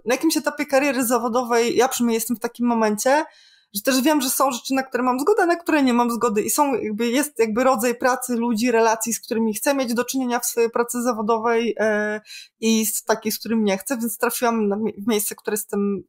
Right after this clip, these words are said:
mam wrażenie, że jestem w ogóle idealnie zrekrutowana i dopasowana. Z powrotem pierwszy raz od lat pracuję po angielsku, co mnie też po prostu bardzo, bardzo, bardzo cieszy. A jak kończę pracę,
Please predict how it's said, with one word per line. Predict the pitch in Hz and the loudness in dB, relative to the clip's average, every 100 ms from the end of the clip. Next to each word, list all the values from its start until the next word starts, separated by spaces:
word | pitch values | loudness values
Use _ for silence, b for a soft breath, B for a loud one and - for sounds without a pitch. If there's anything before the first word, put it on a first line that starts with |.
| - | -6
mam | 190 214 | 0 0
wrażenie, | 202 220 202 | 0 0 -2
że | |
jestem | 202 214 | -4 -6
w | 196 | -2
ogóle | 208 | -2
idealnie | 190 202 214 208 202 | 0 2 4 4 2
zrekrutowana | 208 202 - 214 233 202 190 190 | 2 0 -2 -4 -2 0 2 0
i | 185 | -2
dopasowana. | 190 202 - 202 180 175 202 285 B B B B B B B - | -2 -4 -2 0 0 0 0 0 B B B B B B B -8
Z | - | 0
powrotem | 254 269 285 277 247 214 - | 2 4 2 2 2 0 0
pierwszy | 269 254 277 | 0 2 0
raz | 254 | 0
od | 226 | 0
lat | 233 233 | 0 0
pracuję | 233 - 214 | -4 0 0
po | 220 | 2
angielsku, | 214 208 208 - 202 | 2 2 2 -2 -6
co | 202 | -2
mnie | 202 | 0
też | 196 190 | -2 -4
po | - | -8
prostu | 180 196 - 185 | -10 -10 -10 -2
bardzo, | 196 190 185 | 0 2 -2
bardzo, | 180 185 196 185 180 - - | -4 -4 -2 -2 -4 -8 -6
bardzo | 185 196 196 | -2 -2 -4
cieszy. | 190 190 220 254 302 b b b b b b _ - | -4 -2 2 2 0 b b b b b b _ 0
A | |
jak | 214 | 0
kończę | 220 277 277 294 | 2 0 0 0
pracę, | 285 269 269 311 | 2 2 2 2